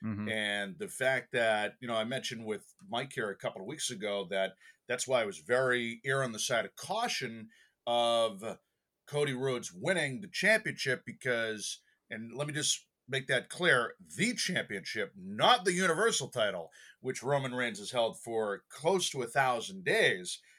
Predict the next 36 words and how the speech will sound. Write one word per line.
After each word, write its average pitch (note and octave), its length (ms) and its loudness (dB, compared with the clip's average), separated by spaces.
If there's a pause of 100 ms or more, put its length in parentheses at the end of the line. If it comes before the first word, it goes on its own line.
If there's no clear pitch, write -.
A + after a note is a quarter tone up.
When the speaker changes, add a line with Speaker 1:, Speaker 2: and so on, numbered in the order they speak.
(160)
Speaker 2:
Uh, G2+ 280 0
as A#2 240 -2
we A#2 80 -8
know, B2 300 -2
he A#2 160 -4
got G#2+ 260 0
the G#2+ 140 -10
W B2 240 0
W A2 240 -4
E G#3 60 -8
championship A#2+ 680 -4 (540)
from A2+ 220 -8
Brock A#2+ 280 -2
Lesnar A#2 380 -4
just A#2+ 220 -6
over G#2 220 0
three A#2+ 220 -8
hundred G2+ 180 -8
sixty-five F2+ 520 -4
days F#2 220 -8
ago, F#2 220 -10
Mania F#2+ 220 -6 (100)
thirty-eight. A2 500 -4 (560)
But C3 300 6 (520)
they're C#3 220 2
very F3 240 4
close E3 320 -2
to C3 80 -4
a A#2 60 -6
thousand. D3 400 2
I - 20 -8
think - 160 -10
it's - 140 -10
gonna C3 160 -6
be A2+ 140 -2
in, F#2+ 180 -8